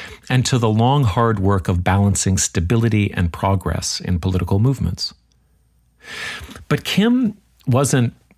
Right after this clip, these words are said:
gregarious or overly poetic with language. He was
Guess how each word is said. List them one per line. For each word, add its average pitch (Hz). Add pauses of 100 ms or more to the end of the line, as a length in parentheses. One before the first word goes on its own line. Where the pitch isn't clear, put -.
(120)
gregarious 113
or 82 (160)
overly 110
poetic 98 (400)
with 90
language. 85
He 131
was 123